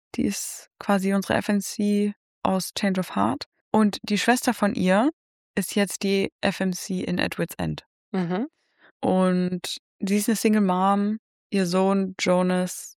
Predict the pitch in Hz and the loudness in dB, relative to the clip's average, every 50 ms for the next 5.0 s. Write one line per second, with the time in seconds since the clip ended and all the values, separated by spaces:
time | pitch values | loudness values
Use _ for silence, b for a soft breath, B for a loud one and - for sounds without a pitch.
0 | _ _ - - 180 185 185 185 - 202 185 180 - - - - - - 233 226 | _ _ -6 -2 0 2 0 0 0 0 0 0 0 -2 -2 -2 -2 0 2 2
1 | 214 208 - - - 208 208 214 214 220 - _ _ _ _ _ - - 180 185 | 2 0 0 0 0 2 2 2 0 -2 -4 _ _ _ _ _ -6 -2 -2 -2
2 | - - 202 - - - 190 180 170 170 - - _ _ _ _ _ _ - - | -2 -4 -6 -6 -2 0 0 0 0 -2 -6 -10 _ _ _ _ _ _ -4 -2
3 | 196 190 196 208 220 233 240 - _ _ _ _ _ _ _ _ - 226 220 208 | 0 2 2 2 0 -2 -4 -6 _ _ _ _ _ _ _ _ 0 0 2 4
4 | 214 196 190 160 190 180 156 - - 170 170 175 180 185 196 190 180 - - - | 4 4 4 4 2 0 0 0 2 2 4 4 4 4 4 2 -2 -6 -10 -12